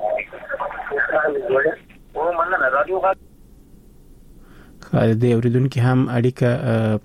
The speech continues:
آه، مشت-، مشکل لري. بل اوریدونکي ته ورځو. مهرباني وکړئ، آزادۍ راډیو ده، میکروفون ستاسو خپرونه.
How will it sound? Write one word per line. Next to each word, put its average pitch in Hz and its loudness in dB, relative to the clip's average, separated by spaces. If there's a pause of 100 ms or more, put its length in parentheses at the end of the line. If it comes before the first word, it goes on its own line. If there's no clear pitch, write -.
(260)
آه، 104 0 (420)
مشت-، 120 -2
مشکل 151 2
لري. 117 2
بل 113 0
اوریدونکي 120 2
ته 127 0
ورځو. 120 2
مهرباني 143 2
وکړئ، 151 2
آزادۍ 123 2
راډیو 127 2
ده، 156 2
میکروفون 139 0
ستاسو 131 0
خپرونه. 95 -2